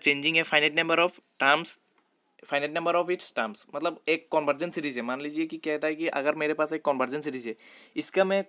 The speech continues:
कोई भी एक finite number of terms अगर मैं चेंज कर दिया, इसका finite number of terms मैं चेंज कर दिया, ठीक है। मान लीजिए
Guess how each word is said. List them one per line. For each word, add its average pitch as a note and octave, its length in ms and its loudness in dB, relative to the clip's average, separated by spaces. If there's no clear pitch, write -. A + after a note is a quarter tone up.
कोई F3+ 140 6
भी F#3 120 4
एक F#3 140 0
finite D#3+ 400 -2
number F3+ 200 2
of E3+ 120 -6
terms E3 220 0
अगर E3 140 0
मैं E3 100 -4
चेंज C#3 260 -2
कर B2+ 100 -2
दिया, G#2 280 -8
इसका D#3+ 240 -4
finite D3 320 -2
number E3 220 2
of D#3+ 120 -4
terms D3+ 240 -2
मैं D#3 100 -4
चेंज C#3 220 -4
कर A2+ 120 -6
दिया, G2 200 -12
ठीक F3+ 120 -4
है। C#3 120 2
मान D3+ 120 2
लीजिए E3+ 280 2